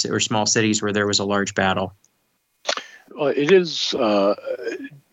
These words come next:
Speaker 2: yeah, that's something historians are becoming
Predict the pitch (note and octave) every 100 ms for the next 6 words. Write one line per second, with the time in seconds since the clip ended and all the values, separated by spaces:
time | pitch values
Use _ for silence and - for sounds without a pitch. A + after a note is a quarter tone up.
0 | - _ - - E3+ E3+ D3 C#3+ C#3+ E3
1 | - G#3 E3+ C3+ - G#3 G3 A2+ F#2+ F2+
2 | - G#2+ F#2